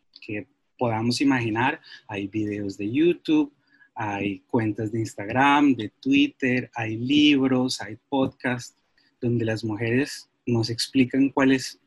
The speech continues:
su lucha y, y qué es lo que los afecta. Entonces, me parece que el rol del hombre no está, pues, en, en ser estrella ni en decir qué es el feminismo, ni hacia dónde debe ir,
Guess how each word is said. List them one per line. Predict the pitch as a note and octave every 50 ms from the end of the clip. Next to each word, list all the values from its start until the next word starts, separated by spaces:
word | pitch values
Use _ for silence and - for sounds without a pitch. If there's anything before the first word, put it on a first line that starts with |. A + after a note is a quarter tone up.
| _ _
su | - - - C#3 C3
lucha | C3+ C#3+ C#3+ - - D#3+ D3 D3 _ _ _ _ _ _ _ _ _ _ _ _
y, | - A2+ G#2+ G#2 G2 G2 F#2 _ _ _ _ -
y | B2 A#2
qué | - - G#2 G#2
es | G#2+ G#2+
lo | G#2+ A#2+ A#2+
que | - C3+
los | A#2+ A#2 -
afecta. | - _ _ - _ _ _ _
Entonces, | _ - A2+ G#2+ - B2
me | B2+ C3 B2+
parece | - A#2+ A#2+ B2+ B2 - D#3
que | - E3+ D3+ C3 A#2 -
el | - A#2 A2+ A2+
rol | A#2 B2+ C3 C3 B2
del | C#3 C#3+ D3+
hombre | D#3 D3+ D3 C#3+ C#3+ D3+ D3+ _ _ _ _ _ _ _ _
no | - A#2+ A#2 A#2 A#2 A#2+ A#2+ B2 B2+ B2+
está, | C3 - - - C#3 B2+ C3 C3 B2 - _ _ - _ _ -
pues, | B2+ A#2+ -
en, | A2+ G#2 G#2 A2+
en | A#2 A#2 A2+
ser | - B2 A#2+ B2
estrella | A#2+ - - - D#3 D3+ D3+ C#3+ D3+ C#3+
ni | C#3+ C#3 C3
en | B2 A2+ G#2
decir | A2 G#2+ - - B2+ B2+ B2+ B2+ - - - - _ -
qué | - D3 C#3 C#3 C3+ C#3
es | C3 - -
el | C3+ C3+ C3
feminismo, | - C#3+ B2+ A#2+ A#2 A#2 A#2 B2 C3 C3 C3+ C3+ C#3 C3+ C3+
ni | C3 B2+ B2
hacia | A#2+ A#2 - - B2 A2+
dónde | A2+ A2+ A2+ A2+ A2+ A2+ A#2+ A#2
debe | A#2+ A#2+ A#2+ A#2 A#2 A#2
ir, | A#2+ B2+ C3 C#3 C#3 C3+ C3 B2+